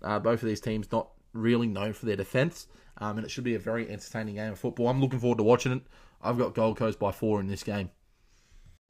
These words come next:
All right, the second game from Super Saturday will take place from Sunshine Coast Stadium in Queensland when the Melbourne Storm host the West Tigers.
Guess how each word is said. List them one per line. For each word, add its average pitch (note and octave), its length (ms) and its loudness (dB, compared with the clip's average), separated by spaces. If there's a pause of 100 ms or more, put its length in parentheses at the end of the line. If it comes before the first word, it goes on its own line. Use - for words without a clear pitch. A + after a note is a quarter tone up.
(380)
All B2+ 100 6
right, C#3 160 10
the A#2 60 -4
second C#3 260 4
game C3 180 4
from B2+ 140 -4
Super C3+ 220 -2
Saturday C3+ 400 4
will B2+ 120 2
take C#3 320 -2
place C#3 340 4 (320)
from - 240 2
Sunshine C#3 400 2
Coast B2 220 0
Stadium A#2 400 2
in A2 140 -4
Queensland A2+ 500 -2
when G#2 80 -2
the G#2+ 60 -2
Melbourne A#2 300 0
Storm B2 300 -2
host A#2+ 320 -4
the A2+ 280 0 (160)
West B2 260 0
Tigers. A#2 520 4